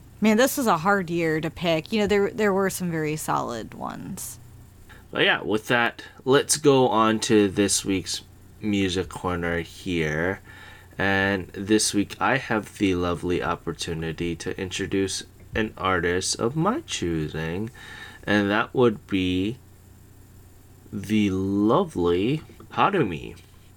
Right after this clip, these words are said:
Speaker 2: Now, she is a vocalist who made her debut back in twenty thirteen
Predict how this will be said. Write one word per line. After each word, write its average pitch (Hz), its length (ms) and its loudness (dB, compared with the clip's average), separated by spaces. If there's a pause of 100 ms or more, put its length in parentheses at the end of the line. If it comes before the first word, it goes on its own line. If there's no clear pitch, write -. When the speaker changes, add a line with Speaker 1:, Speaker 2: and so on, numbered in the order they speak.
(1120)
Speaker 2:
Now, 113 400 2
she 196 260 4
is 220 140 4
a 185 40 6
vocalist 143 720 4
who 131 80 4
made 113 280 4
her 107 200 4
debut 95 580 4
back 92 320 -2
in 90 140 -8
twenty 95 540 -2
thirteen 92 800 -2